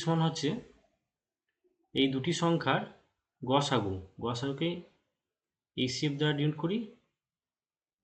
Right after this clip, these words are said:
আর লসাগুকে এলসিএম। তাহলে এলসিএম, দেখো এইচসিএফ আর এলসিএম এই দুটো সেম বলেছে, তাহলে এটাও যদি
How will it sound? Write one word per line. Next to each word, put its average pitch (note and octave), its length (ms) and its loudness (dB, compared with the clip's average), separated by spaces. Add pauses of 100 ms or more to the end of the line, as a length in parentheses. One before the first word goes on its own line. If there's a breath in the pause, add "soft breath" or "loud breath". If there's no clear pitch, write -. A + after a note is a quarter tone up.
আর G#2+ 260 -2 (160)
লসাগুকে C#3 440 -2
এলসিএম। G#2 380 -2 (680)
তাহলে C#3 300 0 (420)
এলসিএম, A2 420 -2 (640 loud breath)
দেখো D#3+ 160 2 (140)
এইচসিএফ G3 380 4
আর G3 120 6
এলসিএম F#3+ 300 2
এই E3 100 6
দুটো F3+ 120 0 (100)
সেম D3+ 140 6 (120)
বলেছে, F#2 280 -2 (640)
তাহলে C#3 240 -2
এটাও E3 240 2
যদি F3+ 160 0